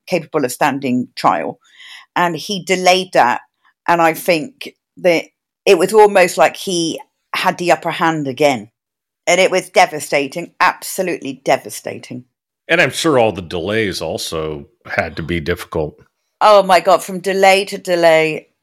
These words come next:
Speaker 1: just, you know, for the, for a couple of days beforehand, waiting to find out, you don't sleep.
Speaker 2: No.
Speaker 1: And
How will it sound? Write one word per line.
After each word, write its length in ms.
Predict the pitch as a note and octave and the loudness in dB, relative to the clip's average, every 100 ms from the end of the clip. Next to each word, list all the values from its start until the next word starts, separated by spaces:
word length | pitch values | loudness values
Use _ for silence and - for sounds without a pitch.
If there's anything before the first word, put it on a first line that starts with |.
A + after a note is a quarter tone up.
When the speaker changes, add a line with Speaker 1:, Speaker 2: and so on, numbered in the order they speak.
| _ - | _ -10
Speaker 1:
just, 420 | F3 F#3 E3+ - | 2 2 2 -6
you 140 | F#3+ F#3+ | -4 2
know, 180 | D#3+ | 2
for 120 | C#3+ F3+ | 2 -2
the, 160 | - | 0
for 80 | G#3 | 2
a 60 | - | 2
couple 260 | A3+ A3 | 0 0
of 60 | G3 | 2
days 240 | F#3+ F3 F3+ | 2 2 -2
beforehand, 720 | D#3+ F#3 F3 E3+ D3+ C#3 - | -2 2 4 2 0 0 0
waiting 300 | D#3+ D#3+ D#3 | -2 -2 -10
to 80 | - | -4
find 280 | C#3+ D3 | -2 0
out, 320 | D3+ C#3 C3 - - - - | 2 0 0 -6 -20 -18 -6
you 120 | F#3 | 0
don't 260 | D#3 F3+ - | 2 2 0
sleep. 420 | D#3 A2 D2 - _ - - _ - | -4 -4 -6 -16 _ -20 -20 _ 0
Speaker 2:
No. 280 | D#3+ A2 | 4 4
Speaker 1:
And 260 | G2+ C3+ | 2 -2